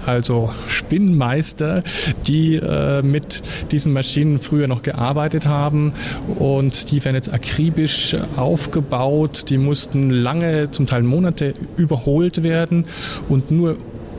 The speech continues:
unter dem Einsatz dieser ehrenamtlichen Hilfe gelingt es überhaupt, äh, dieses Museum in der Weise herzustellen,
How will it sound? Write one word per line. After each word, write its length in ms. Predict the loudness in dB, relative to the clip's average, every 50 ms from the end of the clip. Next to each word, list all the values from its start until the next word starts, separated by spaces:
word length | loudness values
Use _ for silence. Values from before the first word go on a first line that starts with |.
| -8 -2
unter 240 | 0 0 2 2 0
dem 200 | 0 0 -2 -2
Einsatz 500 | -2 0 2 2 2 2 0 -2 -2 -2
dieser 300 | 0 0 2 2 0 0
ehrenamtlichen 680 | 0 0 0 0 0 0 0 0 2 0 0 2 2
Hilfe 400 | 2 2 2 2 2 0 -2 -2
gelingt 380 | -2 0 0 2 2 2 2 0
es 100 | -2 -2
überhaupt, 720 | -2 0 0 0 0 2 2 2 2 0 0 -2 -4 -4 -2
äh, 160 | 0 0 2
dieses 240 | 2 2 2 2 4
Museum 520 | 4 2 2 2 2 0 2 0 0 0
in 140 | 0 0 0
der 200 | 2 2 0 2
Weise 300 | 2 2 2 2 0 0
herzustellen, 760 | 0 0 0 0 0 0 -2 -2 -2 0 0 2 2 2 2